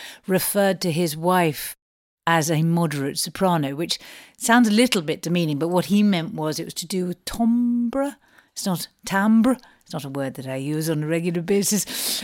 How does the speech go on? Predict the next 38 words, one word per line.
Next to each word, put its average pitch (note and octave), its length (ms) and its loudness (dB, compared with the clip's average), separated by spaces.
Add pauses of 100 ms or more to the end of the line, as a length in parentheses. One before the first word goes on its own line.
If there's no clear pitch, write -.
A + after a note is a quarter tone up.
Um, G3+ 540 4
but, G3+ 320 4
you A#3+ 260 4
know, F3+ 140 6
and E3+ 160 4
so G#3+ 100 4
he G3+ 160 4
was F#3 160 -2
referring G3+ 540 4
to F#3 80 -6
the E3+ 100 -4
strength - 460 0
of D3 100 -10
her D#3+ 140 0
voice. G3 480 0
And, F#3+ 160 -2 (280)
but A#3 120 2
actually, F#3+ 540 2
the G3+ 120 -6
reason G#3+ 360 2
that F3+ 100 -4
David F3+ 420 -4 (100)
wanted F3 360 -2
to E3+ 80 -6
write E3+ 220 0
the E3 60 -6
story E3+ 760 0 (440)
is G3 140 0
because A3+ 380 2
it G#3+ 100 0
wa-, A#3 80 -2 (160)
it A3+ 240 -2
was G#3+ 160 0
an A3+ 80 4
extraordinary A#3+ 480 2
one. D3 220 -2
So G#3 160 2
he C#4 400 2